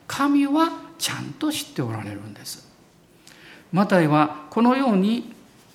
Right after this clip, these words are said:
えー、四人の、お、女性の名を、お、記すことによって、えー、彼はここでですね、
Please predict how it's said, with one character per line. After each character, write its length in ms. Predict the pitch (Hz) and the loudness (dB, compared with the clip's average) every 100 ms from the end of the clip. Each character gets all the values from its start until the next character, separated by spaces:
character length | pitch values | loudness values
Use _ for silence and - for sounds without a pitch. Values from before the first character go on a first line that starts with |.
| _ _ _ - | _ _ _ -10
え 80 | 175 | -2
ー、 100 | 151 | 4
四 160 | 175 208 | 6 6
人 180 | 185 | 4
の、 280 | 139 131 - - | 4 2 -2 -12
お、 260 | - 139 143 | -8 -6 -2
女 140 | 139 | -2
性 160 | 143 156 | 0 2
の 140 | 147 | 4
名 160 | 139 175 | 4 4
を、 300 | 165 147 - | 4 0 -4
お、 180 | 147 131 | -8 -6
記 220 | 135 208 214 | -2 0 0
す 120 | - | -2
こ 100 | 180 | -2
と 140 | 156 | 0
に 140 | 147 135 | -2 -2
よ 200 | 185 185 | -2 -6
っ 100 | - | -10
て、 460 | - 214 185 - - - - - - - - - | -2 -2 -2 -8 -18 -20 -20 -20 -20 -20 -18 -12
え 200 | - 147 | -8 -8
ー、 20 | |
彼 220 | - 147 | -4 -2
は 180 | 131 117 | -2 -4
こ 160 | - 139 | -8 -4
こ 180 | 160 | -2
で 120 | 139 117 | -2 -4
で 120 | 110 | -6
す 100 | - | -2
ね、 380 | 143 139 - | 0 0 -4